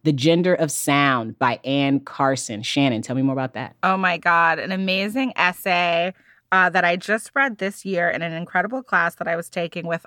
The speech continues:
Speaker 2: our mutual friend, Ricky Laurentiis. Um,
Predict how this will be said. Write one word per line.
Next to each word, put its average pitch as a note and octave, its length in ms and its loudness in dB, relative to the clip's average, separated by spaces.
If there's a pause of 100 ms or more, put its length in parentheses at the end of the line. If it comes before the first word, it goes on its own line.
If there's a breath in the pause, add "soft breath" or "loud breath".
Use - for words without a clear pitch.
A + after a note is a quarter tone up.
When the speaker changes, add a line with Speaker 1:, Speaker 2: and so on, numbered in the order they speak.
Speaker 2:
our F3 220 4
mutual G3+ 460 -4
friend, G3+ 400 2
Ricky G3 260 -4
Laurentiis. G3 680 0 (180)
Um, G#3+ 480 4